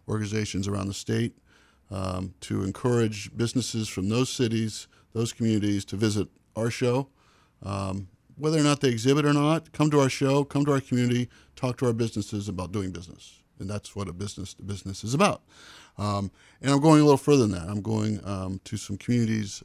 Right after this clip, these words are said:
um, in our neighboring friends to the north and east in Canada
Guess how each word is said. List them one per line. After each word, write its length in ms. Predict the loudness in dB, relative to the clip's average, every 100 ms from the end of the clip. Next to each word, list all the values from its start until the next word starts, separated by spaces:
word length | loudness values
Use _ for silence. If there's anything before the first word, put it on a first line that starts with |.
| -12
um, 400 | -10 -8 -10 -12 _ _ -16 -16 _ _ _
in 120 | -6 -4
our 100 | 0
neighboring 580 | 0 0 -2 -2 -6 -10 _
friends 440 | -4 0 0 -2
to 100 | -6
the 100 | -4
north 280 | -2 -2 -2
and 100 | 0
east 300 | 2 0 -4
in 100 | -6
Canada 380 | -2 0 0 -4